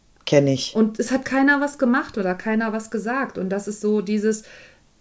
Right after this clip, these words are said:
Speaker 2: ja, da ist halt vielleicht keine gute Energie gerade oder so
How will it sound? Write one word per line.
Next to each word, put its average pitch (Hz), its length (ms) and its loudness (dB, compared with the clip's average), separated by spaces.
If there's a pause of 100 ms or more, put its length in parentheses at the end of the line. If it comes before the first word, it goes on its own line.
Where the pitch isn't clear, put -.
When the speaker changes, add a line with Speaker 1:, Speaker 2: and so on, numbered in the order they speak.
(360)
Speaker 2:
ja, 202 240 -2
da 170 80 0
ist 202 260 -4
halt 214 240 -2
vielleicht 208 320 -2
keine 220 320 0
gute 214 260 -4
Energie 208 500 -2
gerade 214 500 -2
oder 202 180 -2
so 202 340 0